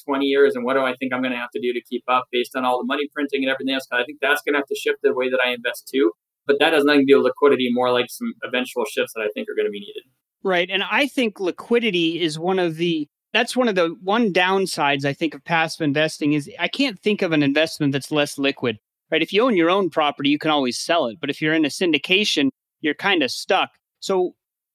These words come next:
Speaker 2: right now, what are you doing with cash while you're waiting to invest? 'Cause I know you had said, and maybe you can talk about this too,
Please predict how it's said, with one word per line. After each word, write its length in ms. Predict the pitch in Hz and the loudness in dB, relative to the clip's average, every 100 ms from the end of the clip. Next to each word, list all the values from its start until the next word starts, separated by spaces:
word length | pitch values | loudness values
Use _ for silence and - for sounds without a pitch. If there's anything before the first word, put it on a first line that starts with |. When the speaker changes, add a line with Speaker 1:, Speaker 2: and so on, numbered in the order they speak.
| - | -6
Speaker 2:
right 260 | 208 269 202 | -2 -2 0
now, 280 | 175 202 175 | 2 2 2
what 200 | 156 208 | 2 2
are 40 | |
you 120 | 240 | 2
doing 340 | 196 202 196 185 | 2 2 4 2
with 160 | 160 | 0
cash 460 | - 185 180 180 - | -2 0 0 0 -2
while 160 | 165 160 | 0 2
you're 200 | 156 147 | 0 0
waiting 540 | 139 175 185 147 135 | 2 4 4 2 0
to 140 | - | 0
invest? 320 | 147 135 135 - | -2 0 -2 0
'Cause 80 | |
I 100 | 165 | 0
know 120 | 175 208 | 2 0
you 180 | 208 | 0
had 100 | 190 | -2
said, 320 | 156 - 185 156 | -2 0 2 2
and 100 | 151 | 2
maybe 180 | 170 170 | 0 0
you 60 | |
can 60 | 165 | -2
talk 200 | 170 165 | -2 -2
about 220 | 160 156 | 0 -2
this 200 | 156 131 | -2 -6
too, 360 | - 185 160 | -4 0 0